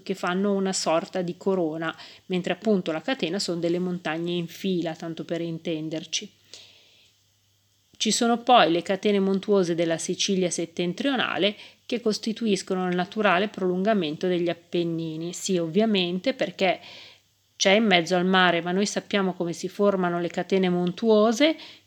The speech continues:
che appunto si formano per dei corrugamenti della crosta terrestre, e quindi possiamo renderci benissimo conto che,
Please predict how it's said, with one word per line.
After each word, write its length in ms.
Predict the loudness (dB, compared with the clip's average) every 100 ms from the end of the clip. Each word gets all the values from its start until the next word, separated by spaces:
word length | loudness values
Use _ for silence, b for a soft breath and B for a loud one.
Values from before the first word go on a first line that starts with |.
| _
che 260 | 2 6 6
appunto 500 | 4 0 0 0 -2
si 200 | -6 -8
formano 560 | 2 4 4 2 0
per 200 | -2 -2
dei 160 | -2 -4
corrugamenti 760 | -2 -2 2 2 4 2 2 0
della 180 | 0
crosta 380 | -2 -2 -2 -4
terrestre, 840 | -4 -4 -2 -2 -4 -8 -4 -4 -4 B B B B _
e 140 | -2
quindi 400 | 2 2 2 0
possiamo 520 | -6 -6 2 2 4 2
renderci 600 | 2 2 0 -2 -4 -2
benissimo 580 | -2 -2 -2 -4 -4 -2
conto 640 | 0 0 -2 -2 -2 -4 -8 B B B B B B -10
che, 280 | 4 4 4